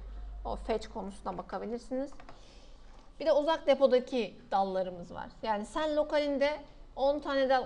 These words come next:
açmış olabilirsin ama uzak depoya göndermediysen uzak depoda hala iki tane vardır.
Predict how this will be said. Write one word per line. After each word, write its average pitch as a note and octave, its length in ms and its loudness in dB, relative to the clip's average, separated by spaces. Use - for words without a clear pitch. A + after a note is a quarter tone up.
açmış C4+ 320 -4
olabilirsin B3+ 400 0
ama B3+ 120 -2
uzak B3+ 260 0
depoya C4 260 -2
göndermediysen A#3 880 -4
uzak B3 300 -2
depoda C4 340 -4
hala B3 240 0
iki C4 200 -2
tane G3+ 320 -8
vardır. - 380 -14